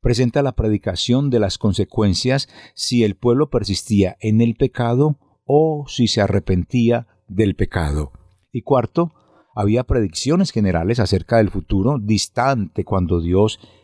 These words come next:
establecerá su reino. Estas son las cuatro características de la literatura profética.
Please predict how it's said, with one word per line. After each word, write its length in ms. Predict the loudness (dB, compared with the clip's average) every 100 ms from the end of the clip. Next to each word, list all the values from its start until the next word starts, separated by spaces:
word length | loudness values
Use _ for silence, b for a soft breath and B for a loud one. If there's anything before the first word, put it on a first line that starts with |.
| b
establecerá 760 | -8 -4 -2 0 0 0 -2 -4
su 140 | -6
reino. 460 | -2 2 2 0 -4 b b b b
Estas 360 | -4 -2 -2 0
son 200 | 2 2
las 200 | 0 -2
cuatro 360 | 0 2 2
características 720 | 0 0 0 0 0 -2 -2 2
de 100 | 2
la 100 | 2
literatura 560 | 0 -2 -2 0 -2
profética. 680 | -2 -2 0 0 -2 -8 -10